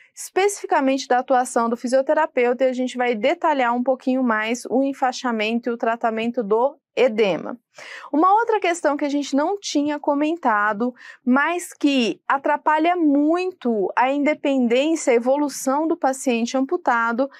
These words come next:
é o tal do membro fantasma e da dor fantasma, tá?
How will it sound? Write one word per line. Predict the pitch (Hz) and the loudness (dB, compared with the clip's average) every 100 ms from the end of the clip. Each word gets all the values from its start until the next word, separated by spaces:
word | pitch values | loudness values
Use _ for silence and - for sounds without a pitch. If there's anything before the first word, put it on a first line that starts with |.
| - - - | -20 -10 0
é | 294 320 | 2 2
o | 339 | -2
tal | - 262 247 | 0 0 2
do | 247 311 | 2 2
membro | 294 247 269 277 285 | 2 2 2 0 -2
fantasma | - 311 302 247 240 254 269 269 - | -2 -2 0 0 0 0 -2 -4 -4
e | 277 320 | 0 2
da | 277 311 | 2 0
dor | 233 208 247 254 247 | 0 2 4 4 0
fantasma, | - 262 262 226 208 190 143 - 165 - | -2 0 0 0 2 2 0 -2 -6 -4
tá? | 208 220 254 | 0 0 -2